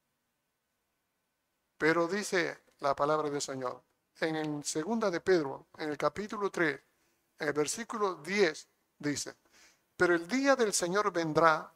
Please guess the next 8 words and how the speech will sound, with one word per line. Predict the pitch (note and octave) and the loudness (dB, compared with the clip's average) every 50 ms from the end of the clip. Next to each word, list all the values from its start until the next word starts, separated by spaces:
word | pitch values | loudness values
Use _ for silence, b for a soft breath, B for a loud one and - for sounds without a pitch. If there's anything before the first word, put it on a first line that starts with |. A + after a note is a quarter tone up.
| _ _ _ _ _ _ _ _ - | _ _ _ _ _ _ _ _ -4
como | - F#3+ F#3 F3+ F3 F3 | -2 -2 0 2 2 2
ladrón | E3 D#3+ D#3 D3+ F3+ G#3+ A#3+ B3 A#3+ B3 C#4+ | 2 2 2 2 2 2 2 0 -2 -4 -4
en | - F#3+ F#3 | -4 0 2
la | F3 F3 E3+ | 2 2 2
noche, | D#3+ D3+ C#3+ - - B2+ - _ _ _ _ _ _ _ _ _ _ _ _ _ _ _ _ - | 0 -2 -4 -6 -8 -12 -14 _ _ _ _ _ _ _ _ _ _ _ _ _ _ _ _ -4
en | D#3+ D#3+ E3 | 0 2 2
el | D#3+ D3+ - | 2 2 2
cual | - G#3+ A3+ A3+ | 0 0 0 0